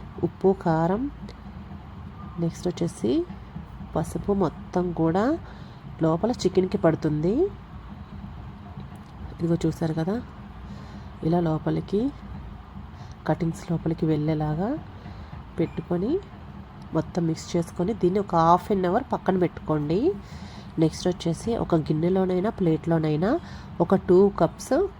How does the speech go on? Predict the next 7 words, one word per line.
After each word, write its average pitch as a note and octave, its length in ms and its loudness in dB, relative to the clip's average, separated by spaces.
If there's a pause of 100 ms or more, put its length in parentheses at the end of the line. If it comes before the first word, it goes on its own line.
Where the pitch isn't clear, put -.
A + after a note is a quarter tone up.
కర్డ్. F3 320 4 (240)
కర్డ్ F3+ 460 4 (920)
పుల్లగా G3 420 8
ఉండొద్దు, E3 420 4 (1080)
పుల్లగా F3 300 6 (100)
ఉంటే E3 260 0 (800)
టేస్ట్ F3 280 4